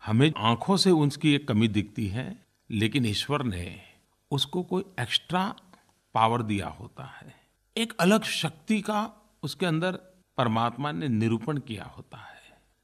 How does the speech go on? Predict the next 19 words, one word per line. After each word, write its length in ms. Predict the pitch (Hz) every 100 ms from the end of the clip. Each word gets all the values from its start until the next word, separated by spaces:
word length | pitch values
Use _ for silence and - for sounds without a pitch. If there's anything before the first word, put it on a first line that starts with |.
| _
जो 80 | 139
अपनी 320 | - 151 214
आंखों 380 | 220 127 123 185
से 100 | 190
हम 80 | 214
नहीं 180 | 220 196
देख 220 | 147 -
पाते 320 | - 104 -
हैं। 240 | - - _ _ _
लेकिन 320 | 110 120 139
जब 180 | 123 135
उसे 240 | 135 143 123
देखते 440 | 101 127 131 160
हैं, 140 | 160
काम 300 | 165 120 135
करते 380 | 135 127 117 143
हैं, 80 | 147
उस 200 | 139 120
अपने 320 | 107 117 113